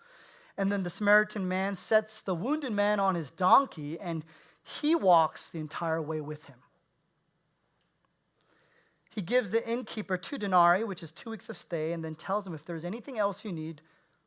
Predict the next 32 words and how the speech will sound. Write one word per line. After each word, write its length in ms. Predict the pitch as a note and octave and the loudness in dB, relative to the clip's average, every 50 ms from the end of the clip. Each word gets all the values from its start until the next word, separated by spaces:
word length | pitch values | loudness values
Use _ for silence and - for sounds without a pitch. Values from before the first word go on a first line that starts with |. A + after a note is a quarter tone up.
| _ _ | _ _
put 160 | - - G3 F#3+ | -10 -8 -6 -4
it 80 | F#3 | -4
on 160 | E3+ D#3+ D3+ | -4 -4 -6
my 140 | D3 D3 D3 | -6 -8 -10
tab." 400 | D3+ - - A#2 A#2 - A2+ - _ _ _ _ _ _ _ _ _ _ _ _ _ _ _ _ _ _ _ _ _ _ _ _ _ _ _ _ _ _ _ _ _ _ _ _ _ _ - - - - - _ | -12 -14 -16 -18 -18 -18 -20 -20 _ _ _ _ _ _ _ _ _ _ _ _ _ _ _ _ _ _ _ _ _ _ _ _ _ _ _ _ _ _ _ _ _ _ _ _ _ _ -20 -20 -20 -20 -14 _
And 80 | - G#3 | -6 -2
so 100 | - C#4+ | 0 2
when 60 | B3+ | 2
the 60 | A#3 G3+ | 2 2
Jewish 300 | D#3+ C4 F4+ F4 - - | 2 2 2 0 0 -4
people 180 | - A3 A#3+ | 2 4 4
are 60 | G#3+ | 4
hearing 360 | F#3+ - - C4 C#4+ C#4+ B3+ F#3 | 4 4 4 4 4 4 4 4
this 200 | F3+ F3+ F3 - | 4 4 4 2
story, 540 | - - - - A#3 B3+ C#4 B3 G3+ F#3 | -4 -2 4 8 10 12 12 12 10 8
they 120 | F3 G3 G#3+ | 4 4 4
are 120 | G#3+ G#3 | 4 4
being 280 | E3+ F3 A3 A3 A3 G3 | 4 2 0 0 -2 -2
hit 240 | D#3 - D4+ E4+ D#4+ | -2 0 -2 -2 -2
in 140 | - A3+ | -4 -4
a 40 | A3 | 0
very 260 | F#3+ B3 C#4+ F4 D#4 | 2 4 4 4 0
sensitive 520 | - - - - A#3 A3+ - - F#3 F3+ D#3+ | -4 -6 -2 -2 -2 -2 -2 -4 -8 -8 -8
spot. 460 | - - - - D#3+ C#3 A2 G2 - _ _ _ _ _ _ _ _ _ _ _ _ _ _ _ _ _ _ _ _ - - _ _ _ _ | -8 -12 -8 -6 -6 -6 -6 -8 -14 _ _ _ _ _ _ _ _ _ _ _ _ _ _ _ _ _ _ _ _ -20 -20 _ _ _ _
Their 100 | - G#3 G3 | 0 4 6
lack 260 | G#3+ C#4+ D4+ D4+ D4 | 6 6 6 6 2
of 160 | D4 B3 - | 0 0 0
kindness 500 | - - - B3+ B3+ B3 B3 B3 A#3 - - | 0 4 4 4 6 4 0 -2 -2 -4 -6
and 140 | A3 F#3+ - | -8 -8 -6
compassion 640 | - G3+ F3 - - G3+ G3+ G3 F3+ - - E3 C#3+ | -6 -6 -6 -2 0 0 2 0 0 -4 -8 -10 -8
to 180 | - F3 E3+ | -8 -8 -8
their, 340 | C#3+ D3 D#3 D#3 D3+ D3+ D3 | -6 -4 -4 -4 -4 -6 -8